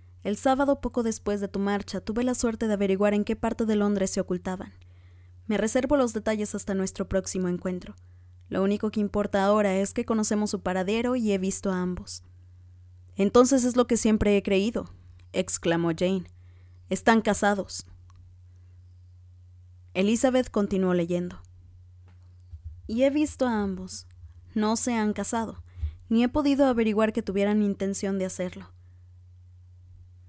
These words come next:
Pero si estás dispuesto a cumplir las condiciones que me he aventurado a pactar con tu nombre, no creo que tarden mucho en contraer matrimonio.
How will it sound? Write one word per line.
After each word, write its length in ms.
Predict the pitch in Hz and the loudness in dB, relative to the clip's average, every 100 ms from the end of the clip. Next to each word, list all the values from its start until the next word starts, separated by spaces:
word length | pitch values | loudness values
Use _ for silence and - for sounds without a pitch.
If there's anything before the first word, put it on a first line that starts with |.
| - - | -20 -6
Pero 180 | 202 202 | -4 -4
si 140 | 202 | -4
estás 260 | 240 254 269 | -6 -2 -2
dispuesto 500 | 302 - 247 247 240 | -2 -2 -4 -4 -6
a 100 | 220 | -6
cumplir 520 | 214 196 - 220 226 | -4 -4 -4 -4 -4
las 240 | 202 185 - | -4 -8 -8
condiciones 580 | 196 190 - 226 233 | -8 -8 -8 -6 -6
que 100 | - | -8
me 240 | 214 202 214 | -6 -6 -4
he 60 | |
aventurado 560 | 226 214 208 202 202 196 | -4 -4 -6 -6 -6 -4
a 100 | 190 | -6
pactar 380 | 190 190 202 196 | -8 -10 -12 -10
con 160 | 190 | -10
tu 100 | 185 | -10
nombre, 440 | 190 220 202 180 180 - - - - - - - - - - - - - - - - - - - - - - - - - - - - - - - - | -6 -6 -6 -8 -16 -20 -20 -20 -20 -20 -20 -20 -20 -20 -20 -20 -20 -20 -20 -20 -20 -20 -20 -20 -20 -20 -20 -20 -20 -20 -20 -20 -20 -20 -20 -20 -2
no 180 | 240 254 | -2 0
creo 240 | 302 330 | 2 0
que 80 | 330 | 0
tarden 340 | - 247 226 | -2 0 0
mucho 280 | 220 220 226 | 0 -2 -4
en 40 | |
contraer 400 | 196 190 190 190 | -4 -4 -2 -2
matrimonio. 680 | 190 185 185 185 185 180 180 | -2 -4 -4 -4 -4 -6 -12